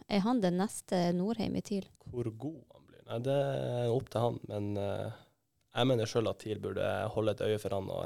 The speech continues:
Speaker 2: hente han hit. Det, det er en keeper som, eh, absolutt kommer til å nå langt.
Speaker 1: Ja,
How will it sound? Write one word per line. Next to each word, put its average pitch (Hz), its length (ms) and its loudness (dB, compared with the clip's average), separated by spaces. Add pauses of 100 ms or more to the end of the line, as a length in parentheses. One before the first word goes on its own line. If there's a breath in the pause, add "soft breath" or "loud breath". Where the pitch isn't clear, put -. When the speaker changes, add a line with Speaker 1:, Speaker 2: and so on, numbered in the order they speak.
Speaker 2:
hente - 240 -6
han 104 100 -6
hit. - 220 -12 (340)
Det, 107 160 -6 (540)
det 131 80 0
er 127 80 8
en - 20 8
keeper 120 420 2
som, 104 300 0
eh, 101 240 0
absolutt - 640 -2
kommer 101 300 -4
til 95 100 -2
å 98 60 -2
nå 98 100 0
langt. - 380 -10 (100)
Speaker 1:
Ja, 247 140 -14